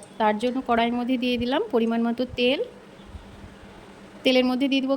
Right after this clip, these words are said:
কাঁচা পেঁয়াজ কুচি আর কাঁচা মরিচ কুচি। এখানে আমি একটা কাঁচা মরিচ নিয়েছি। পেঁয়াজ আর মরিচটাকে একটু ভেজে নিব।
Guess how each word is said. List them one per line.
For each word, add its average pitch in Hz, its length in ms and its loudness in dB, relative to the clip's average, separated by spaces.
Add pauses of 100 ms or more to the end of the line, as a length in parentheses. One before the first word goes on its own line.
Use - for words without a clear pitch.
কাঁচা 240 340 0
পেঁয়াজ 240 300 2
কুচি 262 260 -2 (220)
আর 214 100 6 (100)
কাঁচা 226 280 2
মরিচ 233 280 0
কুচি। 240 240 -2 (2250)
এখানে 277 260 2
আমি 294 100 2 (200)
একটা 247 240 -6
কাঁচা 262 320 0
মরিচ 254 280 0 (100)
নিয়েছি। 269 340 0 (560)
পেঁয়াজ 247 320 4
আর 269 160 2
মরিচটাকে 269 420 0
একটু 277 160 -4
ভেজে 269 280 4
নিব। 262 160 2